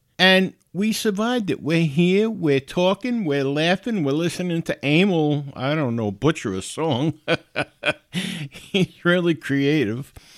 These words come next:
Uh, but we're here. We're here, so it couldn't have been that bad. We survived the year. And we're gonna survive next year and the year after. You know, before we even start, I wanna just say something here.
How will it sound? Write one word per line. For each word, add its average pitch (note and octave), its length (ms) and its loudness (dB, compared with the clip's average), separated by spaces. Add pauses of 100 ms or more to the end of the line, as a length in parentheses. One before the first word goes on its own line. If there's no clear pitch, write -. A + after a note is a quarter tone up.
(500)
Uh, D3 540 2 (280)
but F#3 200 0
we're A3+ 180 4
here. A#3 500 4 (180)
We're G3+ 180 2
here, C#4 220 2
so G#3+ 380 0 (100)
it A3+ 180 0
couldn't C4+ 280 2
have A3 120 0
been A#3 340 2
that G3+ 420 0
bad. G#3+ 520 0 (180)
We F3+ 220 0
survived F#3 960 -2
the G#3+ 80 0
year. G#3+ 680 0 (280)
And A#3+ 160 4
we're A#3+ 120 2
gonna B3+ 220 0
survive A3 580 -2
next A#3 480 -2
year D3+ 260 0
and D#3 120 -2
the E3 60 0
year F#3+ 340 2
after. G3 500 0 (200)
You G3+ 100 0
know, G#3+ 300 2 (160)
before C4+ 400 0
we C4 140 0
even F3+ 260 -2
start, - 520 -6 (220)
I G#3+ 100 0
wanna A#3 320 0
just G3+ 320 -2
say D3 200 0
something C3 500 -4
here. C3 300 -2